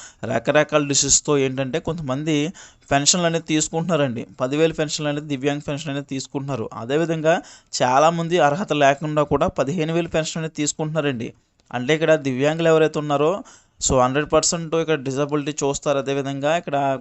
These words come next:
కొన్ని వ్యాధులతో వాళ్ళు నడవలేని స్థితిలో ఉండవలసి అయితే ఉంటుంది. అలాంటి వాళ్ళందరికీ కూడా ఇక్కడ పదిహేను వేలు రూ-, పెన్షన్ అనేది రాష్ట్ర ప్రభుత్వం దివ్యాంగ పెన్షన్ అనేది పంపిణీ చేస్తుంది. కానీ ఇక్కడ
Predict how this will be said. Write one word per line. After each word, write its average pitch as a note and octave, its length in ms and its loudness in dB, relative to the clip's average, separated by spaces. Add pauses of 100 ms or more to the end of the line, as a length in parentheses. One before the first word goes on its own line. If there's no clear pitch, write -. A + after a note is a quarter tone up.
కొన్ని C3+ 260 -6
వ్యాధులతో D3 540 -2
వాళ్ళు C#3+ 280 2
నడవలేని C3+ 340 0
స్థితిలో C#3 420 0
ఉండవలసి C3+ 300 0
అయితే B2+ 160 -4
ఉంటుంది. C3+ 300 -4 (480)
అలాంటి E3+ 320 4
వాళ్ళందరికీ E3+ 520 2
కూడా E3+ 140 0
ఇక్కడ E3 100 -4
పదిహేను D#3 480 0
వేలు D#3+ 120 2 (120)
రూ-, - 100 -6 (520)
పెన్షన్ D3 280 0
అనేది D3+ 240 0
రాష్ట్ర C3+ 220 0
ప్రభుత్వం D3 380 -2
దివ్యాంగ C#3 320 -4
పెన్షన్ C#3 240 -6
అనేది D3+ 220 -8
పంపిణీ C#3+ 320 -2
చేస్తుంది. A#2+ 480 -2
కానీ D#3+ 220 6
ఇక్కడ E3 140 -4